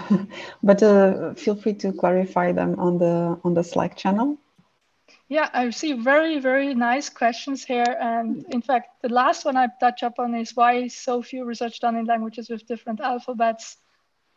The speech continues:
Speaker 2: Uh, yeah, that's very interesting and a hard problem in N L P, right, at the moment. And we are only at the beginning, I think. Even variation within languages is m-, maybe my main point. So,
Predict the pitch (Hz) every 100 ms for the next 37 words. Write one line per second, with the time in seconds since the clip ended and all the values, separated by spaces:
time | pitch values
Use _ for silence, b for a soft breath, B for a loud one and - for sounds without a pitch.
0 | - 220 214 214 226 240 208 240 254 247
1 | - - _ 226 233 247 262 233 - 226
2 | 214 208 262 - 233 233 285 247 247 254
3 | 254 277 240 226 247 277 254 247 240 269
4 | 302 302 - b b b b b _ 247
5 | 226 226 220 - _ 240 240 233 220 226
6 | 220 214 208 226 214 214 214 208 247 240
7 | 240 - 262 233 226 226 226 - _ -
8 | 233 240 240 226 233 226 214 220 214 214
9 | 214 214 262 233 233 - _ 302 311 233
10 | 226 233 240 226 226 220 220 214 233 226
11 | - 254 226